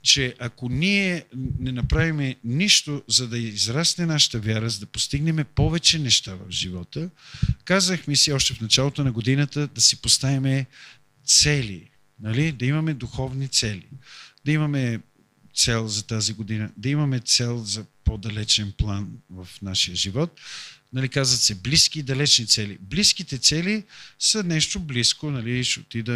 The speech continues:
на почивка, ще отида да се видя с този Соня, ще отида да говоря за Бога,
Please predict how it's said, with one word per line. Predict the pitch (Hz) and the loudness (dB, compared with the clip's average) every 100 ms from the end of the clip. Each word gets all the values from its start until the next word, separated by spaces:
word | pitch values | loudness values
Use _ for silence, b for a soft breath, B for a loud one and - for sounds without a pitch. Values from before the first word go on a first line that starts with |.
| 117 117 117 | -2 -4 -6
на | 117 | -6
почивка, | 120 - - 98 - - 95 92 - B B B | -2 -2 0 -2 -6 -14 -12 -14 -16 B B B
ще | - - | -6 -4
отида | 127 117 110 113 | -4 -4 -2 0
да | 110 | 2
се | - | 0
видя | 107 110 | 0 -2
с | - | -2
този | 107 104 | -2 -2
Соня, | 104 98 131 | -2 -6 -2
ще | - 98 | 0 -2
отида | - 110 113 | -4 -6 -4
да | 110 110 - | -2 -4 -6
говоря | 113 101 101 107 | -12 -8 -6 0
за | 113 127 | 2 2
Бога, | 113 107 - | -2 -6 -10